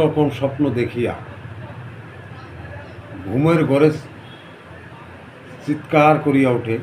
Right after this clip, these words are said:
হঠাৎ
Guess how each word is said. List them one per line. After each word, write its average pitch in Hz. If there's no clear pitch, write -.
হঠাৎ 135